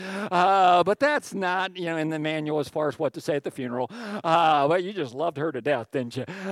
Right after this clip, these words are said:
Uh, like that, kind of mess up there. But that is a phrase I kinda wanna get into our head.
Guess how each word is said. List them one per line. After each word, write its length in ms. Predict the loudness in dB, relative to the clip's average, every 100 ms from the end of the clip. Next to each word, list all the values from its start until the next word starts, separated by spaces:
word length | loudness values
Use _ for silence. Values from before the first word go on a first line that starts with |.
| -4
Uh, 640 | 0 2 4 4 2 2
like 220 | 2 2 2
that, 420 | 4 4 2 -2
kind 200 | -2 0
of 60 |
mess 180 | 0 0
up 100 | 0
there. 140 | -2 -2
But 160 | -2
that 180 | 0 -2
is 100 | -2
a 80 | -4
phrase 360 | -2 -2 0
I 80 | -4
kinda 260 | -4 -6 -4
wanna 220 | -4 -4
get 160 | -4 -4
into 240 | -4 -2
our 100 | -2
head. 340 | -2 -6 -6